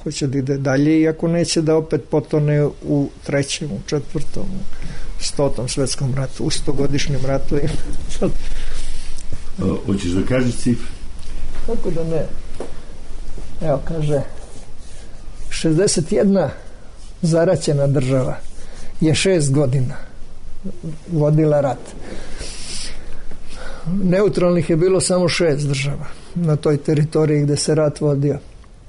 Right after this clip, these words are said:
Speaker 1: A, ovaj, znači, na području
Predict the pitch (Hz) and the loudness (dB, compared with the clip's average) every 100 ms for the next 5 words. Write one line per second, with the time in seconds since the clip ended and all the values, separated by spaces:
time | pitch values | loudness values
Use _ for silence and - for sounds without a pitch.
0 | - - - - - - - - - - | -20 -20 -20 -20 -20 -20 -20 -20 -20 -20
1 | - - - - 160 156 156 156 156 165 | -20 -20 -20 -8 -4 0 2 2 0 -2
2 | 160 151 160 147 - 202 170 185 160 147 | -2 0 2 0 -2 -12 -4 0 0 0
3 | 190 247 294 233 - - 156 147 | 0 0 2 0 0 0 2 0